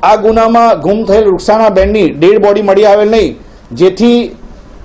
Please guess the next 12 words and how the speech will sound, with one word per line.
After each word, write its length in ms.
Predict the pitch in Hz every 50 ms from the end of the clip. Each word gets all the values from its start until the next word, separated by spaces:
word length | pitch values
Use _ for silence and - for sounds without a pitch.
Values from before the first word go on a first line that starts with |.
| - - - - - - - - -
એક્ઝિક્યુટિવ 440 | - 160 156 156 180 190 202 202 202
મેજિસ્ટ્રેટ, 600 | 196 190 190 202 196 - - 214 220 214 214 - - - - - - -
એફ 160 | 147 147 -
એસ 140 | 185 175 180
એલ 120 | 202 190
અધિકારી, 560 | 180 175 190 202 190 202 190 190 208 202 208 196 - - - - - - - - - -
અ, 220 | - 131 139 143
તથા 360 | 143 - - - 160 - -
પંચોને 440 | - - 170 170 170 196 202 208 208
સાથે 340 | - - 175 165 170 208 208
રાખી 500 | 208 196 - - 202 226 185 143 113 - - - - - - - - -
અને 460 | 156 170 190 208 214 214 214 214 -